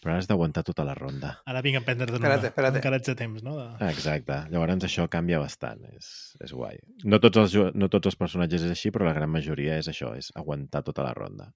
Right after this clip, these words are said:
Speaker 1: No, no, és... És guai. La veritat és que, a més a més, és un joc que, d'aquests que, hòstia, he jugat diverses partides, he provat quasi tots els personatges i, i tinc ganes de continuar jugant. Perquè, a més a més, és això que, tot i ser si-, asimètric,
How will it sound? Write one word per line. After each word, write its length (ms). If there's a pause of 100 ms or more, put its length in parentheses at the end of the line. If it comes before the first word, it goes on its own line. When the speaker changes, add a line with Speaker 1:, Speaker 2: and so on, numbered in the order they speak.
(120)
Speaker 1:
No, 80 (120)
no, 140 (140)
és... 180 (640)
És 140
guai. 240
La 80
veritat 260
és 100
que, 60
a 40
més 80
a 40
més, 120
és 120
un 60
joc 160
que, 460 (360)
d'aquests 280
que, 80
hòstia, 360
he 60
jugat 180
diverses 300
partides, 720
he 80
provat 240
quasi 180
tots 160
els 100
personatges 600
i, 120
i 120
tinc 240
ganes 260
de 100
continuar 600
jugant. 400
Perquè, 140
a 40
més 120
a 40
més, 160
és 100
això 240
que, 280 (680)
tot 200
i 40
ser 200
si-, 260
asimètric, 840